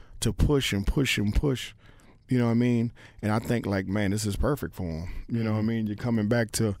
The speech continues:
Speaker 1: you know, where you, you know, won the Super Bowl ring, you're familiar with, you know, you're, you're one of the homes that you claim. You know what I'm saying? Like, it, it, it's perfect. So when he told me he was coming in for an interview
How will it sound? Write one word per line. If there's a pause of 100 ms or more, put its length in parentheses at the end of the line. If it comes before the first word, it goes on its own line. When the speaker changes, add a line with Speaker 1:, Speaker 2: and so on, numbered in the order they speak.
(460)
Speaker 1:
you
know,
where
you,
you
know,
won
the
Super
Bowl
ring, (240)
you're
familiar
with, (600)
you
know,
you're, (260)
you're
one
of
the
homes
that
you
claim.
You
know
what
I'm
saying?
Like, (300)
it,
it,
it's
perfect.
So
when
he
told
me
he
was
coming
in
for
an
interview